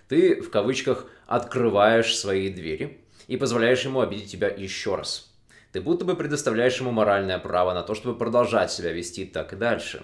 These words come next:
Такой взгляд на прощение работает со всеми людьми в твоей жизни, которые когда-либо делали тебе больно.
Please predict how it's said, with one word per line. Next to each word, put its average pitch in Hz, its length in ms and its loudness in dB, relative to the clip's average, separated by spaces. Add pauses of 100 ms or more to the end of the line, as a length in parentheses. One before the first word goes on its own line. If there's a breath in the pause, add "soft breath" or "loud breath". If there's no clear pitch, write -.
(120)
Такой 226 280 4
взгляд 170 340 4
на 127 80 2
прощение 131 600 4
работает 143 480 4
со 160 120 4
всеми 165 380 2
людьми 104 320 -2
в 95 80 -8
твоей 87 260 -2
жизни, 104 460 -2
которые 95 420 0
когда-либо 107 640 0
делали 95 420 -2
тебе 90 280 -6
больно. 82 500 -6